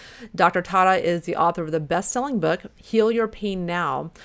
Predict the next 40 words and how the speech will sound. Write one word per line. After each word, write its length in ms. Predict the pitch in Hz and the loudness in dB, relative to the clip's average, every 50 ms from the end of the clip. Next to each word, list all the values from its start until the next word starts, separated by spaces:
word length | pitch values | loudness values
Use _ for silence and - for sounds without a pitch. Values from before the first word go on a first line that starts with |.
| - - - - | -20 -20 -10 -4
a 100 | 170 175 | -4 -2
revolutionary 760 | 165 170 185 185 185 196 190 196 196 196 - 190 175 170 170 | 2 4 4 4 4 2 0 0 -2 -2 -2 -2 -2 -2 -2
program 500 | 165 - - 202 196 196 190 180 170 165 | -4 -4 -2 0 0 0 0 -2 -4 -4
to 120 | 156 - 170 | -6 -8 -8
reset 460 | 160 165 165 - - - 180 170 - | -8 -6 -4 -4 -2 -2 -2 -2 -2
your 140 | - 202 190 | -2 -4 -4
brain 260 | 170 175 165 165 165 | -4 -4 -4 -4 -4
and 140 | 165 160 139 | -6 -6 -6
body 320 | 165 160 165 160 160 156 | -4 -4 -2 -2 -2 -4
for 200 | 151 - 165 160 | -6 -6 -6 -6
a 60 | 156 | -6
pain-free 840 | 147 - _ - - - 196 180 180 180 180 180 180 - 170 160 156 | -8 -10 _ -6 -2 -2 -2 0 -2 -4 -6 -6 -6 -6 -6 -6 -4
life 480 | 156 156 175 208 202 165 156 160 - - - - - - - - | -4 -4 -2 -2 -2 -2 -2 -4 -6 -12 -20 -20 -20 -20 -14 -6
by 340 | 160 160 165 165 165 160 - - | -2 0 2 2 0 0 -2 -4
Da 140 | 165 156 170 | -4 -4 -4
Capo 380 | - - 175 156 - 151 143 | 0 0 0 0 0 -2 -6
Press. 340 | 139 - - - - - - _ _ - - - - - - | -8 -8 -12 -12 -14 -16 -20 _ _ -20 -20 -20 -20 -20 -4
He 160 | - 214 208 214 | 0 4 6 6
is 120 | 208 208 | 6 6
currently 580 | - - 262 269 285 214 226 254 247 247 - - | 4 2 2 2 2 2 2 0 0 0 0 0
in 160 | 185 180 180 | -2 -4 -2
private 300 | - 208 208 220 208 - | 0 0 0 0 -2 -2
practice 520 | - 196 175 175 175 - 175 170 175 - | 0 0 0 0 0 -2 -2 -2 -2 -4
and 220 | - 156 160 160 160 - - | -6 -6 -6 -8 -8 -6 -4
also 360 | 175 180 202 220 - 233 208 | -2 -2 -2 -2 -2 -4 -6
provides 460 | - 185 156 170 160 156 156 151 - - | -6 -4 -2 0 0 0 -2 -4 -8 -8
online 460 | - 160 160 170 180 180 180 185 190 | -6 -4 -4 -2 -2 -2 -2 -2 -4
health 320 | 190 170 165 175 170 175 - | -6 -6 -6 -6 -6 -6 -6
consulting 720 | - 185 160 - - 139 143 143 - 151 151 170 202 - - - - - - - - | -6 -8 -6 -6 -6 -8 -8 -8 -8 -8 -8 -8 -10 -12 -14 -18 -20 -20 -20 -8 -4
to 100 | - 180 | -2 0
help 260 | 175 196 202 202 - | 2 2 2 2 0
people 260 | - 208 196 185 180 | -4 -4 -2 0 -2
achieve 360 | 175 170 - - 185 175 156 | -2 -2 -4 -4 -4 -2 -2
a 60 | 160 | -2
pain-free 720 | 156 - - - - 214 214 226 240 247 240 - 254 254 247 | -4 -6 -6 -4 -2 -2 0 -2 -2 -4 -4 -4 -4 -4 -2
life 420 | 214 160 151 147 151 156 - - - | -2 -2 0 0 -2 -2 -6 -8 -14
free 400 | - - - - 190 185 185 196 | -20 -14 -8 -6 -4 -4 -4 -4
from 160 | - - 170 | -6 -6 -8
chronic 460 | 160 156 - - 160 156 160 160 - | -10 -10 -8 -8 -8 -8 -8 -10 -10
disease. 640 | 151 151 143 - 147 - - - - - - - - | -12 -12 -10 -10 -12 -12 -12 -14 -14 -14 -14 -16 -16